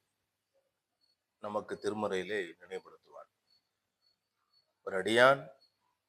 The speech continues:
எப்பொழுது தான் பெற்ற நிஅமத்துக்களுக்கு நன்றி செலுத்த வேண்டும் என்ற எண்ணம் உதிக்கிறதோ, அப்பொழுதே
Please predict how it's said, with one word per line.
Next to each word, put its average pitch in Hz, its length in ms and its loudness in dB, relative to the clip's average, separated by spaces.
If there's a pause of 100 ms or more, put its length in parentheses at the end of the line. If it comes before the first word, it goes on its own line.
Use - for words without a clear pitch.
(760)
எப்பொழுது 131 1000 2 (640)
தான் 104 260 4
பெற்ற 110 320 -4
நிஅமத்துக்களுக்கு 110 1000 -6 (1700)
நன்றி 107 360 -2
செலுத்த 113 420 0
வேண்டும் 107 720 -4
என்ற 92 360 -4
எண்ணம் 113 540 -4
உதிக்கிறதோ, 90 680 -8 (1400)
அப்பொழுதே 113 920 2